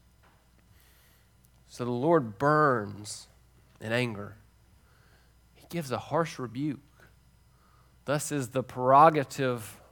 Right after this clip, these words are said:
of the Lord God, right? He is God and we are not. He sets the standard. He metes out the justice. And he burns in anger.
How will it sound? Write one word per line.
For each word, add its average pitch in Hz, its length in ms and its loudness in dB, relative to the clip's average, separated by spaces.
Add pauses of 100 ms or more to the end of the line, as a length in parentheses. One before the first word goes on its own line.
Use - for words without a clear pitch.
(260)
of 123 180 -8
the 127 60 -12
Lord 131 280 -4
God, 120 380 -2
right? 131 320 -2 (1200)
He 131 540 -2 (100)
is 120 160 -6
God 120 460 4
and 117 180 -6
we 135 240 -2
are 117 140 2
not. 123 380 2
He 143 220 0
sets 156 300 -2
the 127 140 -10
standard. 113 520 -4 (300)
He 165 300 0
metes 143 440 -4
out 120 280 2
the 143 80 -6
justice. 131 880 -6 (880)
And 123 80 -14
he 123 60 -12
burns 143 520 0
in 113 120 -2
anger. 117 480 -4